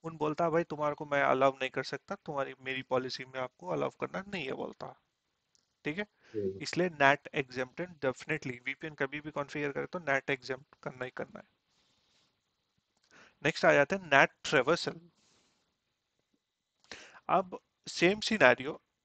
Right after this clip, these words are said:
Speaker 1: एफ़टीडी वन है और यहाँ पे एफ़टीडी टू है। इनका भी एक आईएसपी है, इनो भी एक आईएसपी है और इन लोग भी जो है सो पूरे internet पे connected है, ठीक है। अब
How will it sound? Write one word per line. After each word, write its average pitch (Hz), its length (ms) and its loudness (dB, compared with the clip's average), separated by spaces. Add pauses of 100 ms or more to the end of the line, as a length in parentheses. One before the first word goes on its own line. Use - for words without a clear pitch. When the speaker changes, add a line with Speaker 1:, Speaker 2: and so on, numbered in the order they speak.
(420)
Speaker 1:
एफ़टीडी 160 400 -4
वन 131 260 0
है 147 180 -8 (2000)
और 131 300 -2
यहाँ 131 280 -4 (120)
पे 143 100 -4 (100)
एफ़टीडी 131 520 -10 (100)
टू 143 160 -10
है। 160 140 -10 (2000)
इनका 156 300 2
भी 160 140 0
एक 151 140 0
आईएसपी 151 460 4
है, 151 140 2
इनो 139 380 -8
भी 143 120 -4
एक 139 140 0
आईएसपी 135 420 2
है 135 320 -4 (260)
और 135 120 -4
इन 127 140 -10
लोग 131 140 -4 (120)
भी 127 100 -8
जो 127 120 -4
है 127 60 -6
सो 135 120 -10
पूरे 139 340 -6 (600)
internet 131 440 -8
पे 147 100 -4
connected 131 500 -8
है, - 120 -14 (200)
ठीक 220 160 -10
है। 185 80 -12 (1300)
अब 202 160 0